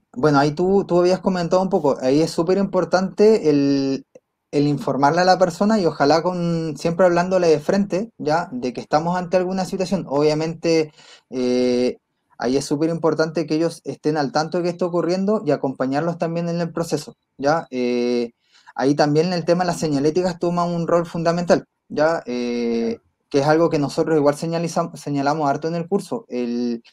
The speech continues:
de repente que la señalética sea visible. Nos ha pasado en muchas ocasiones que vamos a algunos lugares a hacer auditoría o algunos análisis y las señaléticas están ocultas, ¿ya? Están ocultas detrás de una caja o incluso están ocultas o en una situación o en el aire o puestas en altura,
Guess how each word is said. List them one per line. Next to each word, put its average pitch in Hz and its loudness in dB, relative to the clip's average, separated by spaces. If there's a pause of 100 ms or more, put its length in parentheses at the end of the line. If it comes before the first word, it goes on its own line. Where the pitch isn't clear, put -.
(420)
de 135 0
repente 151 0
que 165 2
la 151 2
señalética 151 0
sea 165 2
visible. 165 0
Nos 139 -2
ha 147 0
pasado 151 -2
en 147 -2
muchas 139 -4
ocasiones 185 -2
que 143 0
vamos 151 0
a 170 0
algunos 175 -4
lugares 175 2
a 165 -2
hacer 165 -2
auditoría 170 0
o 147 2
algunos 151 -4
análisis 170 -2
y 135 -4
las 123 -2
señaléticas 139 -2
están 147 0
ocultas, 196 -4 (160)
¿ya? 131 0
Están 135 -4
ocultas 147 -2
detrás 127 0
de 135 0
una 123 -2
caja 175 0
o 131 -4
incluso 147 -6
están 151 -2
ocultas 156 0 (400)
o 120 -2
en 123 2
una 139 0
situación 143 -4
o 127 -4
en 127 0
el 127 4
aire 165 4
o 147 2
puestas 151 -2
en 151 -2
altura, 170 2